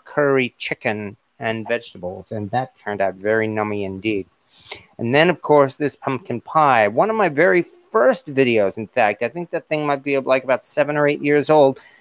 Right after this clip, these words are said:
was my, uh, video on cast iron pumpkin pie.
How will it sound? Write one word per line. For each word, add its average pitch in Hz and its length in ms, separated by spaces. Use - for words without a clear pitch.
was 139 280
my, 131 220
uh, 139 180
video 151 400
on 131 160
cast 156 460
iron 151 400
pumpkin 156 420
pie. 113 520